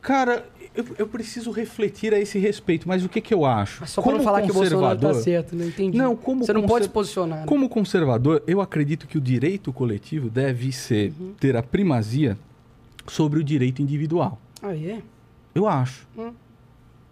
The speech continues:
Speaker 1: Eu acho que sim. Então tá aqui, cara.
Speaker 2: Então, você
Speaker 1: Qualquer
Speaker 2: é
Speaker 1: um
Speaker 2: favorável.
Speaker 1: pode
Speaker 2: Então você é
Speaker 1: pesquisar.
Speaker 2: favorável. Fala.
Speaker 1: Qualquer um. Cara, em diversas situações eu sou sim. Então, por exemplo, quando você vai pra Amazônia, você é obrigado a tomar vacina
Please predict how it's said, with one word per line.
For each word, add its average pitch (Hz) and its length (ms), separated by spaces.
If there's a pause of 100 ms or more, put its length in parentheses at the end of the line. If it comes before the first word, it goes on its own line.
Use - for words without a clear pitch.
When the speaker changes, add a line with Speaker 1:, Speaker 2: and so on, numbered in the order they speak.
Speaker 1:
Eu 113 160
acho 120 200
que - 80
sim. 120 300 (320)
Então 247 240
tá 277 120
aqui, 214 280
cara. - 200
Speaker 2:
Então, 180 120
você - 40
Speaker 1:
Qualquer 226 220
Speaker 2:
é 277 40
Speaker 1:
um - 20 (120)
Speaker 2:
favorável. 339 140
Speaker 1:
pode 240 120
Speaker 2:
Então - 80 (100)
você 240 60
é - 20 (100)
Speaker 1:
pesquisar. 180 260
Speaker 2:
favorável. 262 580
Fala. 254 220
Speaker 1:
Qualquer 220 520
um. 233 180 (240)
Cara, 247 400
em 240 80
diversas 233 440
situações 220 500
eu 240 100
sou 226 220
sim. - 160
Então, 202 220
por 208 160
exemplo, 143 240
quando 233 140
você 220 200
vai 151 160
pra 127 180
Amazônia, 104 640 (400)
você 185 220
é - 20
obrigado 156 680
a 123 60
tomar 107 380
vacina 110 580